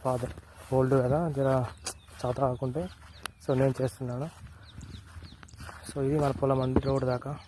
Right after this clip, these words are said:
ఒక ఎకరం ఉంటుందండి ఇదంతా. So, ఫ్రెండ్స్, if ఎవరైనా కొత్తగా చూసేవారు నా, నా వీడియో అయితే ప్లీజ్ సబ్స్క్రైబ్ చేసుకోండి, లైక్ చేయండి. మీరు ఇచ్చే ఒక్క లైక్తో మాకు జర సపోర్టింగ్గా ఉంటుందండి, ప్లీజ్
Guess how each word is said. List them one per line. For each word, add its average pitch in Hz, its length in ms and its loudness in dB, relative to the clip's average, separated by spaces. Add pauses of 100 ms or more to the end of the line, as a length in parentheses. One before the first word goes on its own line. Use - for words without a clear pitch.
(1600)
ఒక - 160 -6
ఎకరం 135 260 2
ఉంటుందండి 127 340 2
ఇదంతా. 120 260 -2 (1700)
So, 156 80 0 (120)
ఫ్రెండ్స్, 156 280 2 (100)
if 120 80 -2 (280)
ఎవరైనా 143 300 6
కొత్తగా 143 340 6
చూసేవారు 139 400 2
నా, 135 40 6 (180)
నా 123 140 0
వీడియో 131 300 4
అయితే 131 200 4 (440)
ప్లీజ్ 147 240 4
సబ్స్క్రైబ్ 135 400 2
చేసుకోండి, 135 420 0 (100)
లైక్ 131 260 4
చేయండి. 131 300 2 (120)
మీరు 135 180 4
ఇచ్చే - 180 2 (100)
ఒక్క - 140 -2 (120)
లైక్తో 139 360 4 (760)
మాకు 135 240 0
జర 139 120 6 (100)
సపోర్టింగ్గా 143 540 6
ఉంటుందండి, 131 460 0 (1000)
ప్లీజ్ 143 220 6